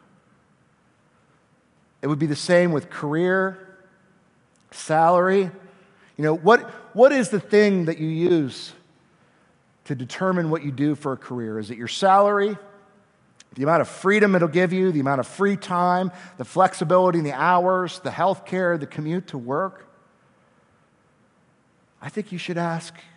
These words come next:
"What's the best thing I can do for the kingdom of God? What's the thing that God can use me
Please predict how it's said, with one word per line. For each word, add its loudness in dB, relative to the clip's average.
"What's -10
the -6
best -6
thing -6
I -6
can -10
do -6
for -12
the -10
kingdom -10
of -14
God? -16
What's -6
the -4
thing 0
that -6
God -2
can -4
use -2
me -2